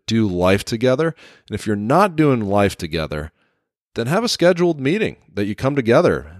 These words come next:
whether that's once a month or two times a month or whatever works for you. Make sure there's some consistency with when you're connecting to your group of advisors. Number five, be intentional about choosing people who are strong in areas where you are weak,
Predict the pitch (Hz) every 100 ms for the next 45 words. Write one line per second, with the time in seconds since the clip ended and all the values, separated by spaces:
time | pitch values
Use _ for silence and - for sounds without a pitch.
0 | - 95 107 104 - 87 117 117 - 117
1 | 107 127 127 - - 92 90 85 - 131
2 | 135 123 117 113 131 104 - 85 87 101
3 | 135 139 110 120 - - 104 101 131 98
4 | 85 _ _ _ - 113 151 - 151 135
5 | 117 90 85 87 80 117 110 - 87 -
6 | 82 78 _ _ _ 82 - 87 95 95
7 | 90 - 87 82 - 82 80 73 _ _
8 | - 78 78 71 _ - 82 - 73 71
9 | 65 57 58 - - - _ _ _ 95
10 | 123 180 170 139 123 117 127 - 147 214
11 | 233 202 143 - - - 170 196 156 107
12 | - 98 87 90 87 101 95 87 - -
13 | 143 175 131 104 98 107 127 135 123 101
14 | 101 95 90 139 143 101 87 85 123 220
15 | 90 - -